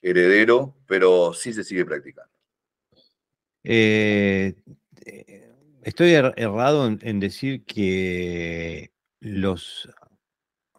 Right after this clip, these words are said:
Speaker 2: alumnos de Miyagi le pidieron que tomara las riendas del estilo cuando mu-, fallece, eh, Miyagi?
Speaker 1: Eh, esto es así. En, en, en un momento cuando Miyagi, eh, eh, va a Japón,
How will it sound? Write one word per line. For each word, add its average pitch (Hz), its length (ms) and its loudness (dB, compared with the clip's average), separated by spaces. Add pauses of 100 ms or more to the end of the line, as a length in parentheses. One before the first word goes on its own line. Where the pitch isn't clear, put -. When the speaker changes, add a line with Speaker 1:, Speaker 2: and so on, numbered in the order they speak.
(240)
Speaker 2:
alumnos 117 560 0
de 98 260 2
Miyagi 101 540 0
le 92 200 0
pidieron 98 480 0
que 90 100 -8
tomara 92 640 0 (140)
las 85 260 -8
riendas 95 320 -2
del 87 120 -2
estilo 101 400 2
cuando 87 220 -4
mu-, 87 160 -6
fallece, 92 720 -8
eh, 90 400 -12 (440)
Miyagi? 101 500 -4 (540)
Speaker 1:
Eh, 131 220 4
esto 170 200 4
es 175 60 8
así. 120 400 4
En, 110 200 -6
en, 120 160 -4
en 120 220 -2
un 160 80 0
momento 170 380 2
cuando 110 640 2
Miyagi, 127 640 2
eh, 87 840 0 (1800)
eh, 73 1000 -2
va 113 300 6
a 123 60 6
Japón, 120 540 0